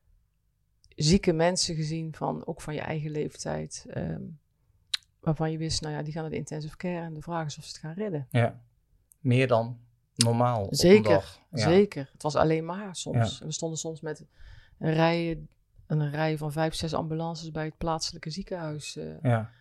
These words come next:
Speaker 1: te wachten. En het was alleen maar corona, corona, corona.
Speaker 2: Had, had het iets surreëls?
Speaker 1: Ja.
Speaker 2: Dat het oorlog was, zeg maar? Een soort van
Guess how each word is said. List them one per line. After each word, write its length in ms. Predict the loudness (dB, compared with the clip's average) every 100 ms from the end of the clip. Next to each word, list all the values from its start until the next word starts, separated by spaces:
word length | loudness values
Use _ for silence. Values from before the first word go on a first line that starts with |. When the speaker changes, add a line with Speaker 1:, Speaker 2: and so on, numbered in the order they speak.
| _ _ _ _
Speaker 1:
te 120 | 2
wachten. 520 | 4 4 2 -6 -6
En 100 | -6
het 100 | -8
was 100 | -2
alleen 300 | 0 2 2
maar 100 | 0
corona, 540 | -4 -4 -4 -4 -6 -8
corona, 400 | -8 -8 -8 -8
corona. 240 | -8 2
Speaker 2:
Had, 240 | 4 4 2
had 180 | -8 -6
het 140 | -6
iets 200 | -4 -4
surreëls? 640 | 0 2 2 2 2 -2 -12 _ _ 2
Speaker 1:
Ja. 340 | 6 6 4 _
Speaker 2:
Dat 240 | 2 2 2
het 120 | -12 _ _ _ _ _ 4
oorlog 340 | 6 8 4
was, 320 | 0 -2 -4 -10
zeg 220 | -10 -6
maar? 300 | -4 -6 -8 _ _ _ _ _ -18 -4
Een 100 | -2
soort 280 | 2 2 2
van 160 | -2